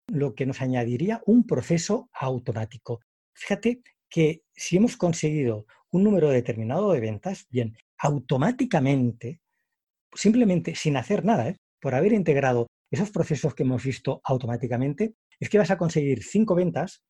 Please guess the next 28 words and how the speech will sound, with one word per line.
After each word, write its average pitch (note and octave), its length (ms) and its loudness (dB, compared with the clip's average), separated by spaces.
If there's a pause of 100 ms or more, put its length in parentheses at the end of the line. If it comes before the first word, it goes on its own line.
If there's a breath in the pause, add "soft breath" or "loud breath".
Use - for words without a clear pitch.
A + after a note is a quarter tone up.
(480)
extras. D#3 600 -4 (220)
Fíjate F#3+ 280 -4
que G#3+ 100 -2
podemos C#3+ 440 -4
llegar C#3+ 400 0 (340)
a C#3 200 -2
mejorar C3 760 0 (800)
sin D3 200 0
hacer G#3+ 280 4
nada, E3 320 4
¿eh? G3+ 220 -2
Casi F#3 240 -6
hasta E3+ 140 -2
un E3 80 0
cincuenta F#3 340 -2
por E3 140 -4
ciento D#3+ 500 -4 (320)
el C#3 180 0
éxito F3+ 380 -2
de C3 120 2
ventas C3+ 440 -2
que B2+ 120 -2
tiene D#3 420 -2
tu F#3+ 140 0
proceso C#3+ 600 -2 (320)
utilizando C#3+ 720 -2
un G3 220 0
proceso D#3 600 -4